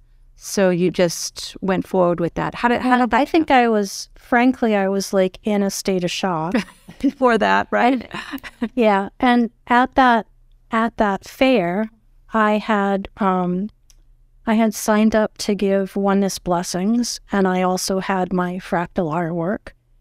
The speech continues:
Speaker 2: And I had, previous to my reading,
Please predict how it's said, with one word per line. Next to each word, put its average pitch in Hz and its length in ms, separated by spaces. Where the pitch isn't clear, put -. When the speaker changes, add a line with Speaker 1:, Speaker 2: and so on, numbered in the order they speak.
Speaker 2:
And 196 640
I 202 160
had, 202 360
previous 233 560
to - 120
my 208 100
reading, 190 580